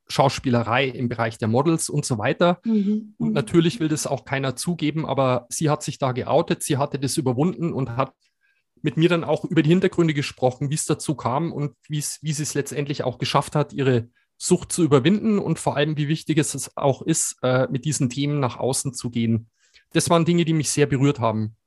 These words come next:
Speaker 1: Oder eine Freundin von mir, also eine gute Freundin von mir aus Teenager-Zeiten, mit der ich jetzt mal,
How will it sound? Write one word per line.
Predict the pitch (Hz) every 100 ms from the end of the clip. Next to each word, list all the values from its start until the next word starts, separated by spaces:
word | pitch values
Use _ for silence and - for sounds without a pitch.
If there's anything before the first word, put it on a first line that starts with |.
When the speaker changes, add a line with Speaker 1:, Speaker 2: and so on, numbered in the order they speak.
| _ _ _
Speaker 1:
Oder | 139 156
eine | 151 147 135 -
Freundin | - 120 143 175 175
von | 170 160
mir, | 170 170 _ _ _ _ _ _ _ _ -
also | 139 156
eine | 143 143
gute | 202 214
Freundin | 180 - 165 175
von | 175 160
mir | 160 165
aus | 147 -
Teenager-Zeiten, | - 185 175 175 165 151 143 139 - 160
mit | 151 143
der | 143
ich | 143
jetzt | 147 -
mal, | 143 139 131